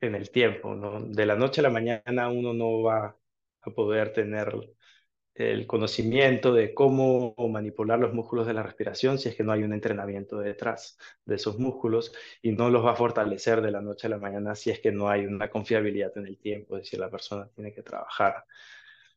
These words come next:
al menos, ¿no? Tres, cuatro veces a la semana con su sistema respiratorio y poder fortalecerlo. Entonces, esa es una parte. Y de ahí otra, otra parte es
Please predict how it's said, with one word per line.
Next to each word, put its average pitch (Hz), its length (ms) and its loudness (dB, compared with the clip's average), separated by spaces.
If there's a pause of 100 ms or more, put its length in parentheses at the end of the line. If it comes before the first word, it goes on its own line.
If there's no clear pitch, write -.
(300)
al 110 140 4
menos, 123 680 6
¿no? 113 240 2
Tres, 120 240 0
cuatro 107 260 0
veces 110 240 -4
a 110 60 0
la 104 80 -2
semana 101 480 -4
con - 160 -8
su 107 120 -6
sistema 101 380 -2
respiratorio 101 680 -2
y - 20 -4
poder 95 340 -6
fortalecerlo. - 760 -6 (1400)
Entonces, 139 600 4 (200)
esa 190 140 8
es 190 120 4
una 160 180 8
parte. - 500 2 (360)
Y 123 380 0
de 131 100 8
ahí 170 360 6
otra, 165 840 2 (120)
otra 151 340 -4
parte 135 640 0 (1200)
es 113 1080 4